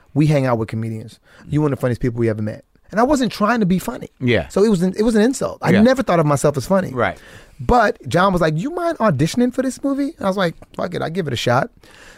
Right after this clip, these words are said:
Speaker 1: So he couldn't be there 'cause he was off filming Romeo and Juliet.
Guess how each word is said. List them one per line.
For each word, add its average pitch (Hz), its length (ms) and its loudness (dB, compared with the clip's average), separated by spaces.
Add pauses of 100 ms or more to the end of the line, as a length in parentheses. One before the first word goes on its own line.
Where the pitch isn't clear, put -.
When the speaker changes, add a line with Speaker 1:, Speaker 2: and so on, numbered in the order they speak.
Speaker 1:
So 131 160 2
he 202 200 4
couldn't 190 280 4
be 165 100 6
there 143 160 4
'cause - 160 0
he 185 80 2
was 151 160 2
off 135 240 2
filming 131 300 2
Romeo 123 400 2
and 113 100 2
Juliet. 120 460 4